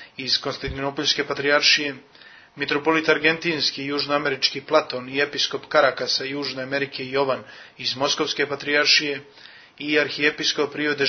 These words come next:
Janeira i Olindo Recifea Hrisostom iz Pravoslavne crkve Poljske. Sa sabranja su odsustvovala četiri episkopa Antiohijske patrijaršije iz Argentine,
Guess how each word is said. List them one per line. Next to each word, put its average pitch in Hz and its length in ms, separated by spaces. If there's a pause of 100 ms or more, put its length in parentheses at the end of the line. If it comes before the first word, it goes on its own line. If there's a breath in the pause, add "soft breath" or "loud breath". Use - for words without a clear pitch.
Janeira 143 400
i 135 160
Olindo 139 320
Recifea 131 580
Hrisostom 127 680 (420 loud breath)
iz 127 360
Pravoslavne 131 560
crkve 131 360
Poljske. - 400 (440)
Sa - 200
sabranja 160 500
su 156 380
odsustvovala 156 640
četiri 147 360
episkopa 139 480
Antiohijske 143 600
patrijaršije 139 880
iz 117 180
Argentine, 139 760